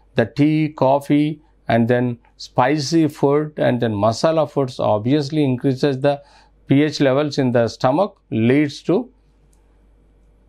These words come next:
gastric ulcers or acidity or heartburn and duodenal ulcers.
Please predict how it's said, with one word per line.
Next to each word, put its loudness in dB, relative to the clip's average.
gastric 0
ulcers -2
or 2
acidity -2
or 0
heartburn 0
and 0
duodenal 0
ulcers. -10